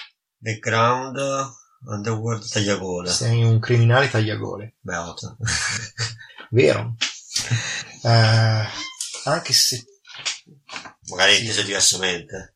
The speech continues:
Speaker 2: Mm, può essere, però forse un P X te lo vale. Cosa
Speaker 1: Eh,
Speaker 2: dici?
Speaker 1: direi solo quello, per il resto.
Speaker 2: Ok, segnatelo, dai, un P X. Per il resto,
Speaker 1: Ok.
Speaker 2: avete avuto problemi causati dal vostro vizio o dai vostri traumi?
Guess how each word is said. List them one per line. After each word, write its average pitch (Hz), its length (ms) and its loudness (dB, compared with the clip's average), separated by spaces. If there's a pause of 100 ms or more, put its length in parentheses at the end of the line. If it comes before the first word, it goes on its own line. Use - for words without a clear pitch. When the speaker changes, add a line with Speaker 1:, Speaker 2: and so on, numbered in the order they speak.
Speaker 2:
Mm, 123 240 -6
può 120 140 -6
essere, 113 420 -2
però 131 140 -2
forse - 320 -2
un 123 80 -2
P 120 200 -4
X - 160 -2
te 123 80 -2
lo 110 120 2
vale. 107 460 -6 (540)
Cosa 117 220 -2
Speaker 1:
Eh, - 20 -4
Speaker 2:
dici? 107 520 -4 (440)
Speaker 1:
direi 98 220 -4
solo 98 280 -2
quello, 92 480 -6
per 95 120 -6
il 87 60 -8
resto. 101 240 0
Speaker 2:
Ok, 107 200 -2
segnatelo, 113 520 2
dai, 107 240 -2
un 110 100 -4
P 110 140 -8
X. 107 40 -8 (200)
Per 120 120 2
il 117 80 4
resto, 147 340 2 (140)
Speaker 1:
Ok. - 300 -8
Speaker 2:
avete 120 300 6
avuto 131 320 2
problemi 131 600 0
causati 117 460 2
dal 107 300 2
vostro 117 360 0
vizio 127 680 0 (240)
o 131 120 0
dai 113 140 6
vostri 110 280 0
traumi? 107 640 0